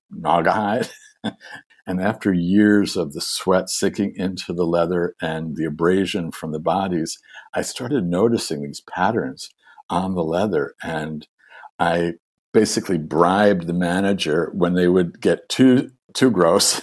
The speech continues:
<laughs> and started falling apart, he would take them off and re-, have them replaced with new leather.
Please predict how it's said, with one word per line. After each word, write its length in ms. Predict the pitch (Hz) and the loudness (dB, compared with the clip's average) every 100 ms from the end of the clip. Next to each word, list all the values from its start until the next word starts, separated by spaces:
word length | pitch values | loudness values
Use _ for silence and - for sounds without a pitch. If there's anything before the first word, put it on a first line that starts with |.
| - | -6
<laughs> 80 | - | -2
and 220 | - 247 | -2 -2
started 380 | - 98 92 90 | 0 2 0 -2
falling 260 | 92 87 | -2 -2
apart, 460 | 85 - 101 95 - - - - | -2 2 2 2 -6 -20 -12 0
he 100 | 107 | 4
would 180 | 98 | 4
take 240 | - 98 90 | 2 0 0
them 140 | 92 | -2
off 280 | 80 78 - | 0 0 -2
and 140 | 80 80 | -6 -6
re-, 80 | 80 - | -6 0
have 200 | 92 80 | 0 0
them 240 | 82 80 | -4 -8
replaced 640 | 85 80 - 127 82 - 104 | -10 -4 4 4 4 -4 -6
with 220 | 90 - | -4 0
new 160 | 107 131 | 4 4
leather. 420 | 80 76 76 | 4 0 -2